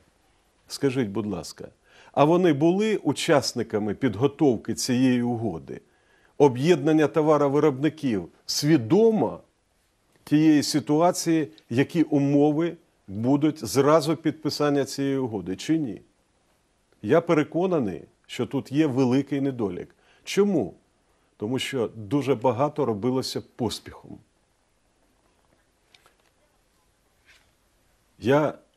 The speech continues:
переконаний в тому, що ті виконавці, які готували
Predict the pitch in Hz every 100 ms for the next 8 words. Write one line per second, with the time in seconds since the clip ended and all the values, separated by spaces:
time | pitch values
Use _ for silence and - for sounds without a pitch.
0 | _ _ _ _ _ 139 131 - 160 185
1 | 165 143 - - 127 92 82 - _ _
2 | _ - - 139 - 175 151 156 151 139
3 | 156 170 143 - 92 - _ _ _ _
4 | _ _ _ _ _ - 117 117 151 143
5 | 127 143 160 117 127 175 151 101